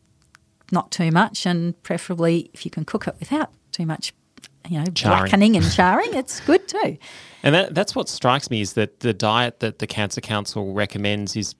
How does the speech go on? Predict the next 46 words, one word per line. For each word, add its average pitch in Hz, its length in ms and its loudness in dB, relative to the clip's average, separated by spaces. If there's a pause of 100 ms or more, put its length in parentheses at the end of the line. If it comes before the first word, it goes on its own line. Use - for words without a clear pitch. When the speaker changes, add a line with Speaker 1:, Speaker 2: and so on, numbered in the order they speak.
(120)
Speaker 2:
very 151 240 2
similar 120 400 0
to - 120 -8
the 101 100 -2
diet 92 360 0
we 98 100 -2
would 92 140 -2
recommend 92 540 -6
for 87 340 -4
heart 104 360 0
health 98 460 -4
or 92 300 -6 (220)
skin - 380 -4
health. 101 340 0
It's 113 160 -6
not 165 160 -2
sort - 180 -2
of 110 140 -2
these 107 280 -2
magic 104 560 -4
diets 98 460 -2
and 95 100 -8
magic 98 360 -6
combinations 95 680 -6
for - 140 -8
all 107 180 0
the 101 80 -2
different 98 280 -6
body 104 200 2
parts. - 520 -8 (280)
It's - 120 -2
actually 151 260 0
kind 107 240 -4
of 95 80 -2
one 110 240 2
diet. 101 320 4
It 98 60 -4
makes 135 220 0
it - 100 -8
pretty 123 240 -4
simple 113 580 -2 (560)
if 131 180 -2
you 110 60 -6
can - 240 0
achieve 101 380 -2
it, - 260 -8